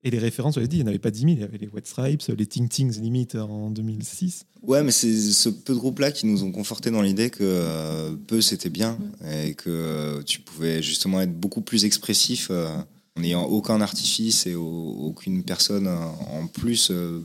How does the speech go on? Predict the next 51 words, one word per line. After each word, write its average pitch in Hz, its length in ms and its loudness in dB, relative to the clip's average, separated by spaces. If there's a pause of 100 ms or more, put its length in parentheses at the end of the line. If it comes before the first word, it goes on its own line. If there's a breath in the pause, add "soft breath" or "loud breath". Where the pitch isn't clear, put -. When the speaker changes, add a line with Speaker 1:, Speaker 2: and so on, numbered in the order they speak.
(160)
Speaker 3:
Et 202 80 -2
puis, 202 120 -6
c'était 202 260 2
génial 185 200 2
d'avoir 175 220 0
de 175 80 0
la 170 100 0
place, 269 540 -2 (220)
de 190 120 -6
pou-, 175 240 -4
de, 175 280 0
de 170 240 -4
pouvoir 180 280 0
s'exprimer, 226 560 4
parce 208 220 0
que 185 260 -2 (300)
nous 202 160 -8
qui 185 160 -6
avions 180 160 4
l'habitude 180 320 2
de 185 100 6
jouer 196 180 8
justement 185 440 2
avec, 170 400 -2
euh, 160 160 -2 (400 soft breath)
cinq, 190 360 4
six - 180 -4
personnes, 190 500 -4
euh, 175 140 0 (840 soft breath)
cha-, 185 220 2
voilà, 220 180 6
chacun 214 360 6
a 233 40 8
envie 208 120 8
de 180 60 0
jouer, 247 160 4
chacun. 208 360 4
Et 202 100 0
donc, 190 160 2
du 185 140 -4
coup, 277 100 -4
ça 269 140 -6
laisse 180 220 0 (260)
très - 180 -2
peu 208 100 2
de 196 60 0
place 240 400 -2 (160)
pour 160 100 -8
s'exprimer. 170 480 2
Et 180 80 6
là, 165 380 2